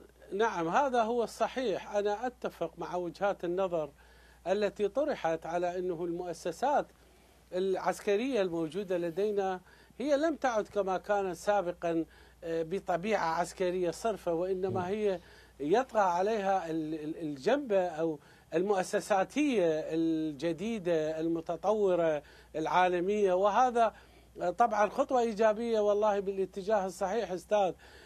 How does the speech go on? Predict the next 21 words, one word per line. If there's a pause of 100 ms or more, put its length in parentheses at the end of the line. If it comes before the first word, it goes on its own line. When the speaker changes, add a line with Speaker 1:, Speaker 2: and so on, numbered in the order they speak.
(200)
Speaker 1:
آه،
مثلا
أضرب
لك
مثالين،
في
تركيا (480)
وفي
القاهرة
وحتى
في
الولايات
المتحدة
الأمريكية (500)
ال-، (420)
المؤسسات
العسكرية
تحولت
إلى
مؤسسات
إنتاجية،